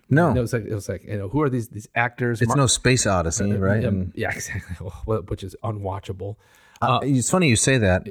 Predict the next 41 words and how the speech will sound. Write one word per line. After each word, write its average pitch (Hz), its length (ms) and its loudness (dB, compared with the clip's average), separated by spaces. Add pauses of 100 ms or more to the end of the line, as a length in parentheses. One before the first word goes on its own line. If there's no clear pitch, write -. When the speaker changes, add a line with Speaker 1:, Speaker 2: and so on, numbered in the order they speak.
Speaker 1:
I 139 120 2
tried 147 340 0
to 113 60 2
watch 101 340 2
it - 120 -6
because 98 220 2
everybody 120 340 2
keeps - 240 -4
telling 117 200 0
me 101 80 4
what 98 140 2
a 98 40 2
great 98 280 2
movie 110 300 2
it 120 80 6
Speaker 2:
It's, - 180 0
Speaker 1:
is. - 40 -8
Speaker 2:
it's - 180 -6
not. 104 340 -2
Speaker 1:
I 147 80 4
can't 180 300 2
get 156 120 0
past 160 280 2
ten 160 180 2
minutes. 196 460 0
Speaker 2:
No, 123 180 0
it's, - 200 -6
it's, - 180 -6
it's, - 500 -6
it's - 200 -6
so 143 540 2
excruciatingly 110 800 -4
slow. 104 540 -10
Speaker 1:
Yeah. 92 280 4 (120)
Speaker 2:
It's 131 160 -2
one 139 140 2
of 127 40 2
those 120 160 -2
things 117 240 -2
where 113 260 0
every-, 120 200 -4